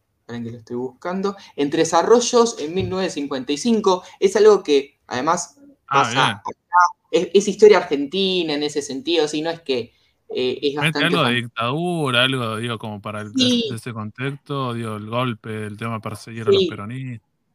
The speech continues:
Speaker 2: algo de eso, ¿hay
Speaker 1: Sí,
Speaker 2: algo?
Speaker 1: sí, eh, te, a ver, no sé si, a ver, la jerga está a lo que vos decís, tipo, está la jerga policial de ese tiempo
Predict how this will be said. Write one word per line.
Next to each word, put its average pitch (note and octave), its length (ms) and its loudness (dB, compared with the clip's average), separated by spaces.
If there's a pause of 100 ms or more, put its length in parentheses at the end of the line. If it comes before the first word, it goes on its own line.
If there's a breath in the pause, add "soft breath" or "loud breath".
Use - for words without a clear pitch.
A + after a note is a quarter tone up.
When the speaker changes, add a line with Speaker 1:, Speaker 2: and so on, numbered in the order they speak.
(120)
Speaker 2:
algo A#2 180 -2
de A#2+ 100 -2
eso, A#2+ 180 -8
¿hay G#2+ 80 -4
Speaker 1:
Sí, B2+ 40 2
Speaker 2:
algo? D#3 400 0
Speaker 1:
sí, A3+ 220 2 (240)
eh, F3 260 2
te, F#3+ 320 4 (540)
a A3 80 8
ver, A3+ 360 6
no C#4 200 -2
sé A4 180 8
si, B3 420 -2 (240)
a F#3 120 4
ver, F3+ 260 2 (140)
la G3 240 4
jerga D4 580 4
está D3 600 0 (340)
a C#3+ 120 -2
lo D3 220 2
que C#3+ 80 -4
vos E3 180 0
decís, D3 300 -4
tipo, C#3 240 -6
está B2 160 -6
la F#3 120 2
jerga F3 360 -4
policial C#3 1000 0
de C#3 180 0
ese C#3+ 220 -4
tiempo D#3 1080 -2